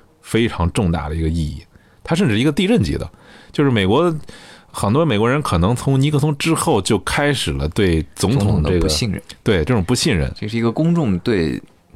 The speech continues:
Speaker 2: 对这个权力的一种，一种怀疑就开始产生了，
Speaker 1: 对。
Speaker 2: 是吧？这个整个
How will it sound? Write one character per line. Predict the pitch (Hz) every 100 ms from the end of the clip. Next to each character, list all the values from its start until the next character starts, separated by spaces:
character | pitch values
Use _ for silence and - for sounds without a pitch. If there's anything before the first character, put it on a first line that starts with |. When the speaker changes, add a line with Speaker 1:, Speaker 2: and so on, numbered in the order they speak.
| -
Speaker 2:
对 | - 104
这 | 104
个 | 90 85 78 80 80 85 -
权 | - - 101
力 | 107
的 | 92
一 | 92
种， | 85 76
一 |
种 | 90 90 -
怀 | - -
疑 | 131 107 -
就 | -
开 | 80 82
始 | 80
产 | - 80
生 | 76 76
了， | 78
Speaker 1:
对。 |
Speaker 2:
是 | 82
吧？ | 78 -
这 | 98
个 | 85 76 - -
整 | 82
个 | 98 123